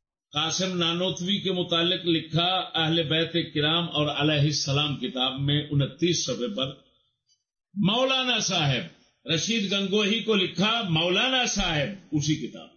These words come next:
انور شاہ کشمیری کو لکھا علامہ رحمت اللہ علیہ، اور اعلی حضرت کے نام آپ لقب سن چکے دوسروں کو بھی۔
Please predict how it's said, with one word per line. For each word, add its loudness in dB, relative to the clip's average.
انور 0
شاہ 0
کشمیری 0
کو -2
لکھا 0
علامہ 2
رحمت 0
اللہ 0
علیہ، 0
اور -8
اعلی 2
حضرت -2
کے 0
نام 0
آپ -2
لقب -8
سن -10
چکے -20
دوسروں 0
کو -4
بھی۔ -8